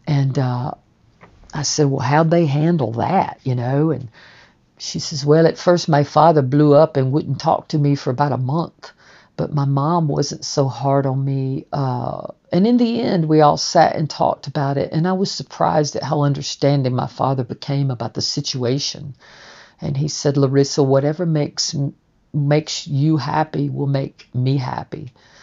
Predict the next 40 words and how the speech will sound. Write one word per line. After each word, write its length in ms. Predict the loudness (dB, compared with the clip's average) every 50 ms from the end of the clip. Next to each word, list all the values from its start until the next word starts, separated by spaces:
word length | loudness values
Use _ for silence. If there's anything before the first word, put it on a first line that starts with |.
| -20 -20 -20 -20 _ _ _ _ _ _ _ -8
And, 280 | -6 -4 -4 -4 -4 -4
uh, 380 | -6 -6 -6 -6 -6 -8 -8 -6
and 140 | -2 0 0
so 180 | 2 2 2 2
then 160 | 4 4 4
I 100 | 4 4
shared 460 | 4 2 2 4 4 4 4 4 2
some 240 | 0 -2 0 0 0
of 40 | 0
my 200 | 0 0 -2 -2
gay 400 | -4 0 2 2 4 4 4 2
story. 640 | 0 -4 -6 -4 -2 0 2 2 2 2 2 2 0
I 100 | 0 0
just 260 | 0 -2 -6 -6 -6
didn't 180 | -6 -6 -4
wanna 180 | -4 -4 -4 -4
get 240 | -4 -4 -4 -2 -2
into 280 | -2 -4 -4 -4 -6
the 120 | -8 -8 -8
whole 280 | -6 -4 -4 -2 -2
rejection 880 | -4 -4 -6 -6 -4 -2 0 0 0 -2 -8 -12 -12 -8 -6 -6 -6 -4
thing, 440 | -4 -2 -2 -2 -2 -2 -2 -2 -2
you 100 | -2 -2
know. 520 | -2 -2 -2 -2 -2 -2 -2 -2 -4 -6 -8 _ -20 -20 -20 -20 -20 -20 -20 -20 _ _ _ _ -6 -4
And, 240 | -4 -2 -2 -2 -2
uh, 320 | -2 -4 -4 -4 -4 -4
but 200 | 0 4 6 8
I 100 | 8 6
did 340 | 6 6 6 6 6 4 0
tell 300 | 0 0 2 2 2 2
her 340 | 0 -2 -2 -2 -2 -2 -4
how 200 | -2 -2 -2 -4
fortunate 720 | -4 -6 -2 0 2 2 2 0 -2 -4 -2 -4 -4 -4
she 220 | -6 -4 -2 -2
was 540 | -2 -2 -2 -2 -2 0 -2 -2 -4 -4 -6
that 180 | -6 -6 -6
she 220 | -4 -6 -4 -4 -4
got 340 | -4 -4 -4 -4 -6 -6 -4
that 320 | -4 -4 -4 -6 -6 0
done 460 | 2 4 4 4 4 2 2 0 -2